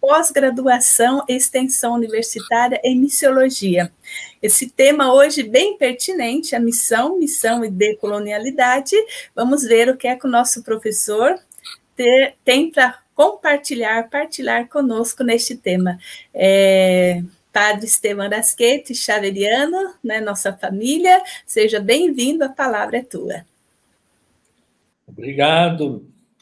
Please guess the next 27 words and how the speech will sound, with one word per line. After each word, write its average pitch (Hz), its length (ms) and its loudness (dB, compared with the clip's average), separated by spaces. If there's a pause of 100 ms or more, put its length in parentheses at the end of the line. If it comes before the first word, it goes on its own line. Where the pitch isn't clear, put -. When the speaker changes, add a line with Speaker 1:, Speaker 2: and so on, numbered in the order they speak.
(120)
Speaker 2:
irmã 117 320 -10
Betty. 113 640 -8 (1700)
Estamos 117 360 -8
aqui, 110 240 -6
uma 151 180 -2
boa 110 200 -4
noite 117 480 -6
a 98 80 -6
todos 113 500 -8
e 98 60 -10
a 92 80 -12
todas 147 1080 -6 (1300)
para 113 180 -4
essa 110 240 -6
conversa, 110 800 -4
vamos 98 420 -10 (1040)
na 95 140 -14
conversa 98 640 -10
mesmo, 95 360 -18 (920)
sobre 113 340 -4
esse - 300 -8
tema 127 340 -2
da 104 140 -6
missão 117 580 -6
e 104 160 -6
a 101 120 -8
decolonialidade. 101 1400 -4